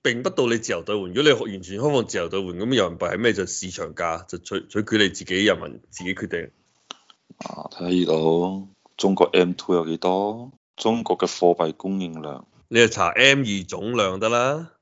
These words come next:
Speaker 2: 啊，中國M二，美國M二啊。哦，<clears throat> 呢度講咗啦，中國M二係G D P嘅兩倍。有種講法啦吓，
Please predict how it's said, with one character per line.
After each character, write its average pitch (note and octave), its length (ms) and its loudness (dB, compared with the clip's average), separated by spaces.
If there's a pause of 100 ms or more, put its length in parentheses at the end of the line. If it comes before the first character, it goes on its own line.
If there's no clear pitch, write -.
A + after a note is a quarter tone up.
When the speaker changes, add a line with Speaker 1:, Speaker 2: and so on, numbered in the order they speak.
(240)
Speaker 2:
啊， E2 240 0
中 G2+ 240 2
國 F2 100 4
M F#2+ 260 0
二， E2 60 -2
美 D2+ 160 -6
國 D#2 120 0
M F2 260 0
二 D#2 260 -6
啊。 F2 240 -12 (240)
哦， F#2+ 260 -2 (180)
<clears throat> - 200 -20
呢 G#2+ 260 4
度 G#2 120 10
講 F2+ 200 2
咗 F#2 120 0
啦， F2+ 140 -2 (340)
中 B2+ 200 2
國 G#2+ 140 6
M A2 240 0
二 A2 40 -8 (260)
係 - 40 -16
G G#2+ 160 -12
D G#2+ 140 -6
P G#2+ 160 -10
嘅 F#2+ 120 -2
兩 D#2+ 200 -2
倍。 D#2 80 -16 (640)
有 F2 200 0
種 G#2 140 -8
講 E2 240 -4
法 - 200 -2
啦 F2 120 -6
吓， D#2+ 200 -10